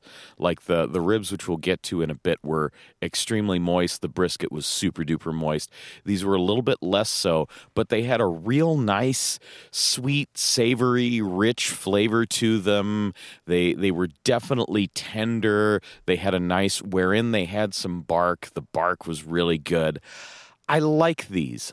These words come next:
Um, my, my least enjoyed, uh, meat stuff of the three meat stuffs that I got, but I would still get them again, and they were still very good. The thing with those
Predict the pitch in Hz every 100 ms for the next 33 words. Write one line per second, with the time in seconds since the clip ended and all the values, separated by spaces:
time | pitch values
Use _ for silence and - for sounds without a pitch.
0 | - 113 117 117 - 117 110 110 110 110
1 | - 110 110 113 127 165 - - 120 110
2 | 98 123 117 117 107 - 82 71 85 127
3 | - - - 92 - - 127 117 87 80
4 | - 139 143 90 87 - - 87 76 -
5 | - 90 78 65 - 87 110 - _ -
6 | - - 120 101 104 - - 147 113 98
7 | 90 80 69 71 80 98 113 - _ 95
8 | 92 87 87 87 - 113 95 101 87 76
9 | 73 82 57 - - - - 92 - 131
10 | 151 147 104 - 87 123 80 65 58 -
11 | -